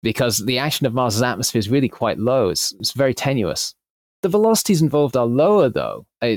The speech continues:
to be fair. So if you get a collision in Martian orbit, it's much less, uh, much less dangerous in some senses than a collision in Earth orbit. Like, in, in a, uh, in a naive sense, you're just like, "Well, what's the kinetic energy involved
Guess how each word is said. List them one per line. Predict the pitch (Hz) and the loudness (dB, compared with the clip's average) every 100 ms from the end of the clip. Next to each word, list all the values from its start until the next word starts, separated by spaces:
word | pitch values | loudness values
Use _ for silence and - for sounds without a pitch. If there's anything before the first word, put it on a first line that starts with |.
| 107 | -2
to | - | -2
be | 117 | -2
fair. | 107 156 135 87 80 | 0 0 0 0 -4
So | - 120 110 101 | -2 2 2 0
if | - | -4
you | 135 | -2
get | 151 90 | 0 0
a | 123 | -4
collision | - 143 180 139 123 | -2 2 2 2 0
in | 113 | 2
Martian | 110 107 - | 0 0 -2
orbit, | 98 95 95 | -2 -2 -4
it's | - - | -8 -6
much | 123 127 - | -2 -2 -4
less, | 113 107 - - - | -4 -2 -2 -2 -2
uh, | 101 98 98 95 _ _ - | 0 0 -2 -4 _ _ -6
much | 127 - | -6 -4
less | 117 | -2
dangerous | 143 160 143 123 90 - - | 0 2 2 2 0 -4 -6
in | 110 | -6
some | - 139 117 | -2 -2 0
senses | - 85 - 76 - - _ _ - | -2 -4 -6 -6 -8 -12 _ _ -6
than | 120 110 | -2 -2
a | 107 | -2
collision | 127 120 110 113 | 0 0 0 -2
in | 107 104 - 117 | 0 -2 -2 -2
Earth | 131 - | -2 -2
orbit. | 87 80 - | -4 -6 -6
Like, | - - | -6 -2
in, | 123 113 - - | -2 -2 -6 -4
in | 117 | -2
a, | 110 110 107 | 0 2 2
uh, | 104 101 | 2 0
in | 117 | 0
a | |
naive | 117 120 127 147 139 | 0 0 2 2 2
sense, | - 87 - | -2 -4 -4
you're | 104 | -4
just | 110 101 | -2 -2
like, | 90 | -2
"Well, | 110 | 0
what's | 113 - | -2 -4
the | |
kinetic | 110 113 104 95 | -4 -4 -4 -2
energy | 120 139 113 92 | 0 0 0 -4
involved | 87 67 50 - | -4 -6 -6 -12